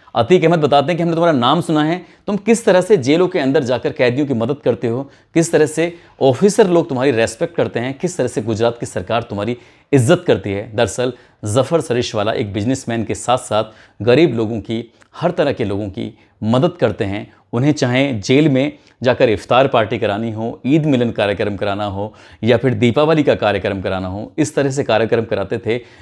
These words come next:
और जेल में बंद लोगों की, कैदियों की मदद करते थे, तो इसलिए उनका नाम एक अच्छे लोगों में लिया जाता था। इतनी बात सुनने के बा-, बाद जफर सरेश वाला कहते हैं कि "आप परेशान मत होइए, मैं अपनी तरफ से जो हेल्प हो सकती है वो हेल्प मैं कर दूंगा।"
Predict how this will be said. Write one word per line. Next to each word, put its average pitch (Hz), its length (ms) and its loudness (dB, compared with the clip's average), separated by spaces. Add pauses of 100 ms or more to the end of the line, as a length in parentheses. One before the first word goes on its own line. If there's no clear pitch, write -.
(140)
और 110 340 2 (260)
जेल 127 280 4
में 139 100 2
बंद 120 200 -2 (400)
लोगों 117 380 2
की, 117 200 -2 (180)
कैदियों 113 300 0
की 120 140 -4
मदद 101 280 -2
करते 101 340 -2
थे, 107 180 -6
तो 117 120 -2
इसलिए 110 320 -2
उनका 123 340 -2
नाम 110 300 -2
एक - 140 -6 (120)
अच्छे 185 420 0
लोगों 117 360 0
में 123 220 -2
लिया 117 220 0
जाता 92 240 -4
था। 92 300 -8 (340)
इतनी 117 220 -2
बात 101 180 0
सुनने 123 260 -4
के 101 80 -4
बा-, 90 280 -4
बाद 92 260 -2 (460)
जफर 127 320 0
सरेश 123 280 -2
वाला 123 140 4
कहते 98 320 -4
हैं 127 120 -4
कि 123 100 -2
"आप 104 180 0
परेशान 107 320 -6
मत 101 220 -6
होइए, 92 180 -6
मैं 123 140 -6
अपनी 104 200 -6
तरफ 98 140 -6
से 135 140 -8
जो 139 300 2
हेल्प 156 300 0
हो 104 60 -8
सकती 95 340 -12
है 92 180 -8 (280)
वो 139 80 0
हेल्प 98 320 -4
मैं 110 140 -4
कर 127 200 4
दूंगा।" 87 300 -12